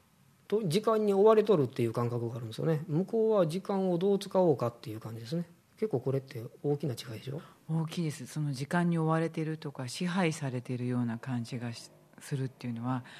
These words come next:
Speaker 2: ぱりストレスになりますし、こう、物を作る上でも、こう、追われて作るのと、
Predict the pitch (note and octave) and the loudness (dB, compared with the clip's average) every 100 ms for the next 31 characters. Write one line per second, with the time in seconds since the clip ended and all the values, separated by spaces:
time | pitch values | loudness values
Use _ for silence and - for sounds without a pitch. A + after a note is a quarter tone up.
0 | - E3+ D3+ - D#3+ C#3 C3 B2+ A#2+ B2 | -12 -8 -4 0 2 0 -2 -4 -4 -2
1 | B2+ B2 B2 B2+ - C3+ B2+ B2 A#2+ - | -2 -2 -6 -12 -8 -6 -6 -6 -10 -14
2 | F3 - _ _ - _ - C#3+ D3 E3 | -20 -20 _ _ -20 _ -4 0 2 6
3 | G3+ - - D#3+ C3+ B2 A#2+ A#2 B2+ C3+ | 4 2 -4 -4 -4 -4 -4 -4 -4 -2
4 | C3+ B2+ A#2 - A#2+ A#2 A2+ - C#3+ E3 | -2 -4 -6 -6 -4 -4 -4 -2 2 4
5 | G#3+ A3+ A3+ - - G#3 E3 A2+ A2 B2 | 4 2 -2 -6 -6 -4 -4 -6 -8 -8
6 | A#2+ A2+ | -6 -8